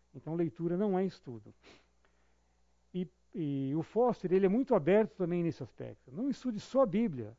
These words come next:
A Bíblia é o livro que você tem que prioritariamente estudar. Mas estude as literaturas, a natureza, os relacionamentos, a cultura, a história. Deus fala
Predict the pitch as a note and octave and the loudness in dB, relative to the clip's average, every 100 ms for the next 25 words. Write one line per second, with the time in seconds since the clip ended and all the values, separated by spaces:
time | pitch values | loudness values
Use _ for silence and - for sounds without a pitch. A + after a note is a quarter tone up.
0 | - C#3+ C3 B3+ C4 G3+ D3+ F3+ A3+ A3 | -14 -10 -6 -2 2 2 4 2 -2 -4
1 | F#3 E3+ A#3 A#3 G#3 G#3 D#4+ A#3 G3 E3 | -8 -6 -6 -6 -8 -4 -2 0 2 2
2 | D3+ B3 - C#3+ C3 A2+ - _ _ _ | 2 -2 -4 -6 -6 -6 -10 _ _ _
3 | _ F3+ F3 F3+ C#4+ D4 G3+ G3 G#3+ F3+ | _ -4 -4 -4 -4 -2 -2 -2 0 0
4 | - F3 G#3 C3+ G#2+ _ _ _ _ _ | 0 -4 -4 -4 -8 _ _ _ _ _
5 | _ - E3+ E3 F#3 D#3 F#3+ F3+ A#2 G#2 | _ -4 -2 0 0 4 6 4 2 -12
6 | _ _ _ _ _ _ _ _ - C3+ | _ _ _ _ _ _ _ _ -12 -2
7 | F#3 A3 - G3 D#3 D#3 F#3+ D#3 - F3 | 2 2 2 0 2 2 0 -2 -8 -12
8 | - F#3+ - G#3+ G#3+ D3 - G3+ - - | -6 -8 -4 -2 0 -2 -2 -4 -4 0
9 | G3+ A3 C#3+ A#2 B2+ C4 C4+ - F#3+ A3+ | 4 4 2 -4 -4 -4 -4 -4 0 2
10 | G3+ C3 | 0 -2